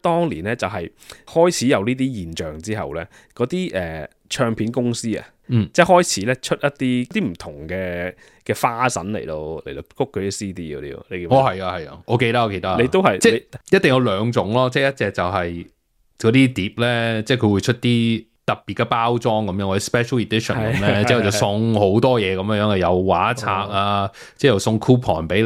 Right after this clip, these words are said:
Speaker 2: 你啊，又送隻標-，
Speaker 1: <laughs>
Speaker 2: bonusD V D啊，即係好鬼多嘢嘅。之後第二樣嘢係嗰啲雜錦碟咯，
Speaker 1: 啲雜-
Speaker 2: 好多雜錦碟，嗰啲薰衣草雜錦碟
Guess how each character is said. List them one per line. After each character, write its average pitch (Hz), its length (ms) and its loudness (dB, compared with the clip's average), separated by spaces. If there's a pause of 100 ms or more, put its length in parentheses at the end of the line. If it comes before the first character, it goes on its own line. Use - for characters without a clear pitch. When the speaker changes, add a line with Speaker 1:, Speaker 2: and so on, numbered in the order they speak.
Speaker 2:
你 98 140 2
啊， 95 480 2
又 92 140 2
送 110 200 0
隻 107 120 4
標-， 127 180 2
Speaker 1:
<laughs> - 20 0
Speaker 2:
bonusD 120 480 2
V 117 120 4
D 117 280 2
啊， 101 140 2
即 123 140 0
係 110 80 0
好 101 160 0
鬼 110 160 2
多 107 160 2
嘢 80 120 -2
嘅。 80 140 -6 (420)
之 - 140 2
後 160 80 4
第 - 80 -2
二 104 80 -2
樣 107 260 -4
嘢 98 140 -4
係 98 300 -4 (200)
嗰 107 120 -2
啲 135 360 2
雜 - 260 -2
錦 101 260 -4
碟 90 220 -6
咯， 104 220 -2 (140)
Speaker 1:
啲 113 240 8
雜- 135 100 8
Speaker 2:
好 147 60 6
多 143 160 4
雜 113 160 0
錦 110 180 -4
碟， 110 140 -2
嗰 120 140 -2
啲 143 80 2
薰 139 200 -2
衣 139 200 -4
草 - 160 -6
雜 101 260 -2
錦 123 320 -4
碟 123 240 -2